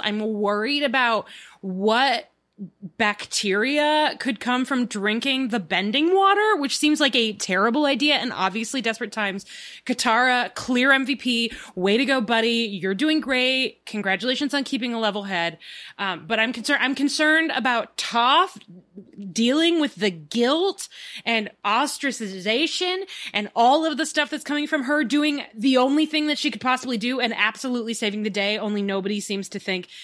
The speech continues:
"Hey, thanks for not letting us die." Like, it was extremely stressful. I'm glad you didn't tell me the name of it.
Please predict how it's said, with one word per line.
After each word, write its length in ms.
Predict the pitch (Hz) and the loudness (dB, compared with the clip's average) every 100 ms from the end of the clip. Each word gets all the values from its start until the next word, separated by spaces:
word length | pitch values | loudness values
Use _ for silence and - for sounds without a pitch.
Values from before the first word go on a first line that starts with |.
| - | -8
"Hey, 240 | 247 233 - | 0 0 0
thanks 300 | 226 226 247 | -2 -2 -2
for 60 | |
not 180 | 226 202 | -2 -2
letting 240 | 214 208 | -2 -2
us 80 | 202 | -6
die." 440 | 170 165 196 214 294 - - | -4 0 2 2 0 -6 -2
Like, 280 | 269 233 - - - - _ _ _ - | 0 0 -4 -18 -20 -20 _ _ _ 0
it 100 | 311 | 2
was 160 | 311 349 | 4 2
extremely 800 | - - - 294 294 311 320 320 | 0 -2 2 4 6 6 6 2
stressful. 800 | - 254 240 - 202 190 196 - | 2 0 0 -2 -2 -2 -4 -8
I'm 160 | 208 208 | -6 -4
glad 420 | 208 196 202 220 | -4 -2 0 0
you 120 | 285 | -2
didn't 160 | 311 330 | -2 -2
tell 180 | 285 294 | -2 -2
me 80 | 302 | -2
the 100 | 294 | -2
name 260 | 262 226 | -2 -4
of 120 | 240 240 | -6 -4
it. 340 | 254 240 - | -2 -4 -8